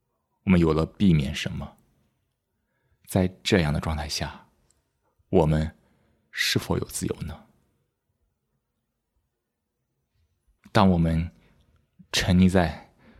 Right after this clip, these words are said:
各种想法的时候，我们也会被各种反应劫持着。语言是个最好的例子。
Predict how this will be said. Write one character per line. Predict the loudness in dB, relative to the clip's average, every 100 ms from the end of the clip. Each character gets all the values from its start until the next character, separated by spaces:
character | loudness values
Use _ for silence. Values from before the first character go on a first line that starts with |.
| _ _ 2
各 | 2
种 | 2 -4
想 | -4 -6
法 | -6
的 | -8 -6
时 | -6
候， | -8 -10 -14 -18 _ _ _ _ _ _ _ 0
我 | 2
们 | 4 2 -2 -6 -14 _ _ _ _
也 | -2
会 | 0 0
被 | 0 -2 -6 _ _ _ _ _ _
各 | 2 2
种 | 2 -8 -10 -18 _ _ _ _ -18
反 | -6 -4 -2
应 | -2 -4 -8 -12 -18
劫 | -4 -4
持 | -2 -6
着。 | -10 -14 -18 _ _ _ _ _ _ _ _ _ _ _ _ _ _ _ -4
语 | -2
言 | 0 0 0 -2 _ _ _ _ _ _ -10
是 | -6 -4
个 | -2
最 | 0 -2
好 | -4 -12
的 | -8
例 | -8
子。 | -8 -16